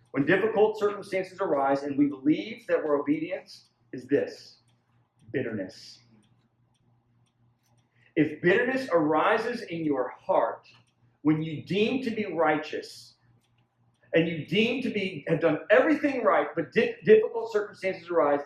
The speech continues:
and you are so angry at God or whatever that life is not going, you are falling into this God-likeness that is not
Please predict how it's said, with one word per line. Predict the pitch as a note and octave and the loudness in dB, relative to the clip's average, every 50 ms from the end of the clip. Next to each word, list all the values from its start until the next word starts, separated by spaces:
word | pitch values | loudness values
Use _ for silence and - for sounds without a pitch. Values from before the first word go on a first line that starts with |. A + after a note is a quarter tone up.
| - _ _ _ _ | -8 _ _ _ _
and | C#3 C#3+ C#3+ C#3 | -4 -2 -2 -2
you | C#3 E3 G#3 A3+ C#4+ C#4+ - - | -4 -4 2 4 4 4 4 -2
are | - - | -4 -4
so | - - - B3 - - - - _ | -4 0 2 4 4 4 0 -4 _
angry | A3 A3 B3 C#4+ D#4 D4 C#4+ C#4+ C#4 C4+ B3 | 0 0 2 0 -2 -2 -2 -2 -2 -2 -4
at | - - D3+ C#3+ | -6 -8 -6 -2
God | F3+ E3+ D3+ - A#2+ A#2 - E3 - _ _ _ | -2 0 0 -2 -4 -6 -8 -10 -12 _ _ _
or | - F3 F#3+ F#3+ F3+ | 0 2 2 2 4
whatever | G3 G#3+ G#3+ G#3+ A#3 A#3+ C4+ - - - E3+ E3+ - - _ _ _ _ _ | 4 4 4 4 4 2 2 0 -2 -2 -4 -6 -8 -14 _ _ _ _ _
that | - E3 D#3+ D#3 | -2 0 0 2
life | D#3+ E3+ G3+ A3 A3+ A3 | 4 4 4 4 4 0
is | - G#3+ | -2 -2
not | G#3 F#3+ F#3+ - | -2 -2 -2 -2
going, | F3 F3+ F3 A3+ D3+ D#3 - - _ _ _ _ _ _ G#2+ A2 | -2 -2 -2 -2 -2 -4 -8 -12 _ _ _ _ _ _ -18 -6
you | B2 D3 E3 F3 F#3 G3 G#3+ A3 - - - | -4 -4 -4 -2 -4 -4 -4 -4 -4 -4 -4
are | B2+ B2 - - - _ | -4 -4 -4 -8 -4 _
falling | D#3 D3 D#3 E3 E3 E3+ E3 - - | 2 2 2 2 0 -4 -6 -6 -6
into | D3 C#3 - B2+ | -8 -8 -8 -8
this | A#2+ A#2+ A2 - - _ _ | -10 -10 -10 -10 -16 _ _
God-likeness | C#3+ C3 C3 D3 D#3+ E3+ E3 - - - _ _ A#2+ C3+ D3 D3 D3+ D3 D3 D3+ D3 C#3+ C#3+ - - _ - | -2 0 0 2 0 0 -2 -4 -10 -18 _ _ -2 0 2 2 2 -2 -2 -2 -2 -2 -4 -6 -12 _ -8
that | A#2 G#2+ | -6 -4
is | G#2 G#2 G#2+ - - A#2 | -4 -6 -8 -12 -12 -12
not | A#2 B2 B2+ B2+ C#3 D3+ D3+ - - | -8 -6 -4 -2 -2 -2 -2 -4 -6